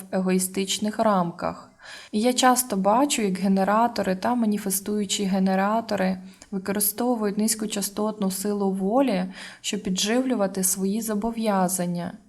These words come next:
які їм більше не підходять. Тепле і м'яке сяйво запаленого сакралу вже давно згасло.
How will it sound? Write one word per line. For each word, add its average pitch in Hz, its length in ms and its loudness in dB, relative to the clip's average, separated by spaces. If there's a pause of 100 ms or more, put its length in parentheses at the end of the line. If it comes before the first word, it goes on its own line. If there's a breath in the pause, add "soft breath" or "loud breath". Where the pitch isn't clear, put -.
які 190 320 -4
їм 247 140 2
більше 220 340 0
не 196 180 2
підходять. 190 840 -4 (480 loud breath)
Тепле 214 540 0
і 208 80 0
м'яке 208 360 0
сяйво 226 640 2
запаленого 196 760 2
сакралу 208 600 0
вже 185 180 0
давно 185 360 2
згасло. 190 760 0